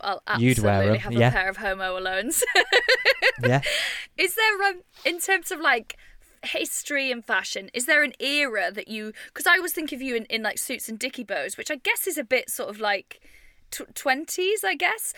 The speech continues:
Speaker 1: But is there, like, an e-, era of, that you were like, "Oh, I, I love that just for the fashion"? 'Cause obviously, if we go back in history,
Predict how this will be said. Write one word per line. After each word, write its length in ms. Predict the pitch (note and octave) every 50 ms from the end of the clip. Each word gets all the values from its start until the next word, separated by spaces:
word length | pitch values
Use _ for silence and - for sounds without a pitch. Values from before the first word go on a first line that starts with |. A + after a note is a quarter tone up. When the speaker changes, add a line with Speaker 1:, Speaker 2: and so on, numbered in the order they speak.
| - - -
Speaker 1:
But 140 | - - C4
is 80 | C4+
there, 200 | C#4 D4 C#4+ C#4
like, 220 | C#4 C4 C#4 - D4
an 100 | B3 -
e-, 140 | B1 D#3 - - -
era 580 | - C4+ D4 D4+ D#4 D4+ C4+ D#4 D#4 D#4 D4+ -
of, 180 | C4 B3+ - -
that 180 | - A3+ B3+ -
you 160 | A#3+ C4+ B3+
were 100 | C4 B3+
like, 160 | B3 A#3+ - -
"Oh, 180 | B3+ A#3+ G#3 - -
I, 80 | F#3+ - -
I 60 | A3
love 300 | G#3+ A3+ A#3+ B3 A#3+ G#3
that 240 | G#3+ F#3 - - -
just 220 | - G#3+ - -
for 80 | G3+ F#3+
the 80 | G#3
fashion"? 400 | - - G#3 G#3 - - F#3+ - - - - - -
'Cause 160 | - B3+ A#3+
obviously, 420 | C#4+ C4+ C#4+ - - A#3+ G#3+ G#3 - - - -
if 140 | - A3 A#3
we 60 | A#3
go 140 | A3+ A#3+ A3+
back 160 | A#3 B3 A3+
in 80 | A#3 A#3
history, 400 | B3 B3 - - G3+ G3 G3